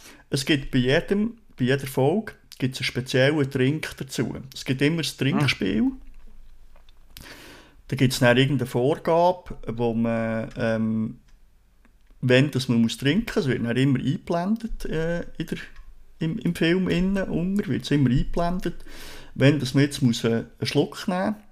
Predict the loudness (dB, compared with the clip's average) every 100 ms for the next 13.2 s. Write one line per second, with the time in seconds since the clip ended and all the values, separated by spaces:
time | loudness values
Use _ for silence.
0 | -6 -4 2 6 6 4 -2 -12 -20 -2
1 | 0 0 0 0 0 -2 -8 -16 -20 _
2 | _ _ _ _ 0 2 2 -2 -8 0
3 | 2 4 2 2 0 0 -2 -2 2 2
4 | 2 0 -12 -6 0 0 4 4 4 0
5 | 0 2 0 -4 -10 -12 -2 0 0 -8
6 | -14 -14 -4 -2 0 2 2 2 2 2
7 | 2 2 -2 -2 0 0 -2 -18 -20 _
8 | _ _ -20 -20 _ _ _ _ 4 8
9 | 10 10 10 10 10 10 8 8 8 10
10 | 8 8 10 10 10 4 8 8 8 6
11 | 6 6 6 6 6 8 8 12 10 12
12 | 10 10 8 6 6 2 4 6 8 10
13 | 10